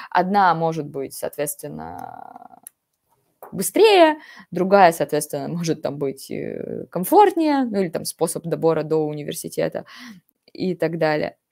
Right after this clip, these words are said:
А, и когда мы, э,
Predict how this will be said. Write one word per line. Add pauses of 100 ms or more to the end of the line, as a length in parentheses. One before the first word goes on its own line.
(1200)
А, (200)
и
когда
мы,
э,